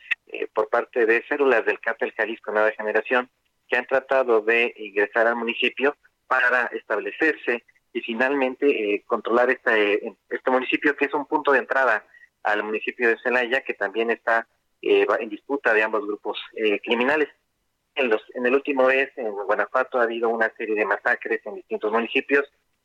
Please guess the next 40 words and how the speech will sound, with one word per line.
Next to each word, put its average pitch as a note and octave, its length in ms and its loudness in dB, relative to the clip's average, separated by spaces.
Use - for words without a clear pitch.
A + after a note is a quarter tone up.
que A#2 160 0
son C#3 160 2
réplicas C3 600 0
de A2 60 0
esta A#2 180 -4
confrontación G#2+ 720 -2
que A#2 100 -4
existe A#2 480 -2
entre, G#2 380 0
eh, G#2 320 4
las G#2 220 2
organizaciones, A2 720 0
eh, G2+ 400 0
delictivas A2+ 460 0
locales B2+ 420 0
contra G2 240 -8
el F#2 60 -6
cártel G#2+ 300 -2
Jalisco. C#3 440 -6
Una A2 380 4
masacre A2+ 460 -2
en A2 100 0
el G#2+ 40 0
municipio G2+ 400 -4
de A2 60 6
Dolores A#2+ 380 4
con G2 220 -12
cinco G#2 420 2
víctimas, A#2+ 500 -2
otro C3 320 2
en G#2+ 80 0
el G#2 60 2
municipio G2 360 -4
de A2 80 6
Irapuato G#2+ 560 0
con, G2 280 -2
con - 220 -10
seis A2 180 -2
personas G#2 440 -2
asesinadas. B2 560 0